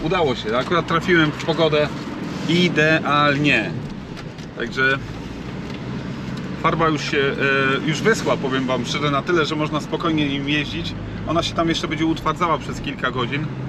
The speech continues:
Dlatego nie spieszę się z napisami. Napisy odbiorę w poniedziałek i je też okleję od razu. Także będzie reklama, następna jeżdżąca reklama.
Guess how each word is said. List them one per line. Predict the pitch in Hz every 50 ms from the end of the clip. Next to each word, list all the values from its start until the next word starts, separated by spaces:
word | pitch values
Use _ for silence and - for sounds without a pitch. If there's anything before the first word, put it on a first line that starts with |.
| - - - - - - - -
Dlatego | 139 143 143 139 143 147
nie | 143 143
spieszę | - - 156 151 - 156
się | 139 - 139
z | - 139
napisami. | 147 135 - - - - - 170 165 160 151 151 143 - - - - - - - - - - - - -
Napisy | 143 147 151 165 165 - - 165 156 156 143 - - -
odbiorę | - 139 131 - 160 156 147 139 123
w | 117 -
poniedziałek | - 180 196 180 170 - 175 165 165 156 - - 139
i | 147 160
je | 151 151
też | - 151 143 - - - - -
okleję | 143 147 - - 156 151 147 131 117 110
od | 107 107
razu. | 110 104 101 104 -
Także | 120 120 - - -
będzie | 190 - - 135 131 127 151 - 131 - - - - - - - - - - - - - -
reklama, | 135 147 143 - 170 156 147 135 120 117
następna | 123 127 - - 170 165 156 151
jeżdżąca | 143 143 135 147 143 135 - 147 131
reklama. | 127 123 127 135 120 101